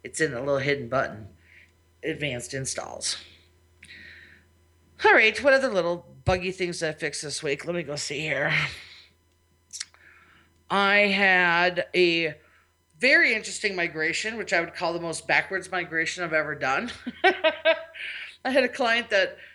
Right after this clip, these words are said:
I did his migration this week, and all of a sudden later on in the night, he's like, "Oh, by the way, I forgot I have an employee." <laughs> Oops, which I thought was really cute. So I'm like, "Okay,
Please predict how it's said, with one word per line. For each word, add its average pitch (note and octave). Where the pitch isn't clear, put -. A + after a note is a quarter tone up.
I G#3+
did G#3+
his G#3+
migration G#3+
this A#3
week, B3+
and G#3+
all G3+
of A3
a A3
sudden A#3
later G#3+
on G#3+
in G3+
the G3+
night, A3+
he's G#3
like, G3+
"Oh, D4
by D4
the C#4+
way, D4
I B3+
forgot B3+
I B3
have B3
an A#3
employee." G#3+
<laughs> -
Oops, A4+
which B3+
I B3
thought A3+
was G3+
really F#3
cute. C#4
So A3
I'm G#3
like, G3
"Okay, G3